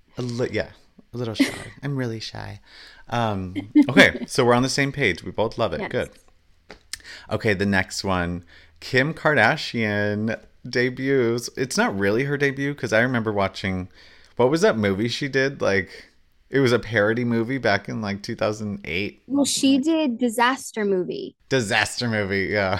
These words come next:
Speaker 1: <laughs>
Speaker 2: That was terrible. <laughs>
Speaker 1: That was her acting debut.
Speaker 2: Yeah.
Speaker 1: But people are calling this her acting debut, her T V acting debut on American Horror Story, Delicate.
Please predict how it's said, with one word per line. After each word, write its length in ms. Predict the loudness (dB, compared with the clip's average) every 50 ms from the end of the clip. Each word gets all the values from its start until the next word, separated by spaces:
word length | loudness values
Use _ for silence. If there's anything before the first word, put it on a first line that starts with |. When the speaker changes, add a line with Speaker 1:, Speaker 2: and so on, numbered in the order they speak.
| -4 -10
Speaker 1:
<laughs> 120 | -14 -4 -4
Speaker 2:
That 480 | -4 -4 -4 -8 -18 -12 _ 0 2 2
was 160 | 2 0 -4
terrible. 640 | -2 0 4 4 4 4 2 0 -2 2 2 2 0 0
<laughs> 60 | 2
Speaker 1:
That 180 | 4 6 8 8
was 260 | 6 4 4 2 0 2
her 220 | 4 4 4 4
acting 340 | 0 -2 -2 -4 -8 -8 -6
debut. 640 | -6 -6 -6 -6 -6 -4 -4 -4 -4 -6 -8 -10 -14 _ _ -20 -20 -20 _ _ _
Speaker 2:
Yeah. 240 | 0 2 2 2 2
Speaker 1:
But 60 | 0 0 0
people 140 | 2 2
are 100 | 2 2
calling 400 | 2 2 2 2 2 2 0 0
this 380 | 0 2 2 4 2 0 -4 -6
her 200 | -4 -2 -2 2
acting 320 | 2 0 0 0 -4 -4 -2
debut, 440 | 0 -2 -2 -2 -4 -2 -2 -2 -2
her 120 | -2 -6
T 240 | -8 -8 -8 -8 -6
V 300 | -6 -4 -6 -6 -6 -8 -8
acting 420 | -10 -12 -12 _ -10 -8 -8 -8
debut 560 | -8 -8 -10 -8 -8 -8 -6 -6 -6 -6 -6 -6
on 140 | -6 -4 -4 -2
American 500 | -2 0 0 0 0 0 -2 -4 -6 -4
Horror 320 | -4 -2 -2 0 0 -2
Story, 500 | -4 -6 -6 -6 -4 -4 -4 -4 -6 -8 -12 -18 -20 -20 -20 -20 _ _ _ _ _
Delicate. 520 | 0 0 0 -2 -4 -8 -10 -12 -12 -12